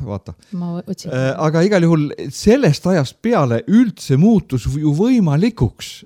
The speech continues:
Speaker 1: see, et me võime laulda seda väga vana jõululaulu Üks roosike on tõusnud, eks ole.
Speaker 2: Mhm.
Speaker 1: Ja sellesama viisiga ja samade sõnadega,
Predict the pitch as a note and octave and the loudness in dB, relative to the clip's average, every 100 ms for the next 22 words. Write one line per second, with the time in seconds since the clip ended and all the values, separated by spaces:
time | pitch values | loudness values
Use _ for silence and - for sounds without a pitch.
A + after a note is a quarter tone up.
0 | - - F#3 C#3+ A#2+ - C3 C3 D3 C3+ | -14 -4 0 0 -2 -2 0 2 2 4
1 | D#3 D3+ A#2 A2 B2 A#2+ D3+ B2 C#3+ C3+ | 4 4 2 -2 0 0 2 2 2 4
2 | C3 D3+ B2+ B2+ C#3 A#2 C3 - C3+ C#3+ | 4 4 4 4 4 4 2 0 2 2
3 | A#2 - A#2 A#2+ B2 G#2 E2 F2+ - F#2 | 0 -2 0 2 0 -2 -10 -10 -8 -8
4 | F2 F3+ F#3+ E3 F3+ F3+ D3 E3 G3 C#3+ | -8 -6 -6 -4 0 2 2 2 4 2
5 | A2+ _ B2 D#3+ A3 G#3+ F3 B2+ A2 A2 | 0 _ -4 0 2 0 -2 -4 -2 -4
6 | A#2+ D#3+ C3 G#2+ - G#3+ C4 B2+ F2+ - | -2 -2 -2 -6 -4 0 2 2 -2 -12